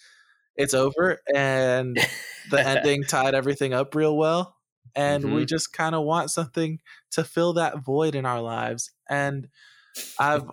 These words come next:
Speaker 2: <laughs>
Speaker 1: also geeked out on an Assassin's Creed game, which I haven't, I haven't been into that franchise in a long time. And in one of the more controversial entries, Assassin's Creed Odyssey, but I just, I love,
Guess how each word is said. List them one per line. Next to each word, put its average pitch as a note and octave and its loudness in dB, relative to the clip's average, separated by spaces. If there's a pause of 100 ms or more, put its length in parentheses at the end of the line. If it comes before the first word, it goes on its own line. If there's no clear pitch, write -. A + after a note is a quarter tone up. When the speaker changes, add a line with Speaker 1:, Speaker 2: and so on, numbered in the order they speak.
(100)
Speaker 2:
<laughs> - -14
Speaker 1:
also E3 2
geeked D#3 -2
out D#3 2
on C3+ 2 (400)
an C3+ 4
Assassin's D#3+ 0
Creed F#3+ -2
game, B2 -4
which A#2+ -8
I B2 -2
haven't, B2+ -2 (180)
I C3 -8
haven't C3 -4
been C3+ 2
into C3+ -2
that B2+ 2 (280)
franchise C#3 2
in C3+ -2
a B2+ 0
long C3 0
time. D3+ 0 (420)
And C3 2
in C3+ 2
one D#3 4
of E3+ 4
the E3 4
more D#3 4
controversial D#3 0
entries, D3 0
Assassin's C#3 -2
Creed C#3+ 2
Odyssey, C#3 2
but B2 0
I C3 0
just, B2 -4
I A#2+ -2
love, C3 0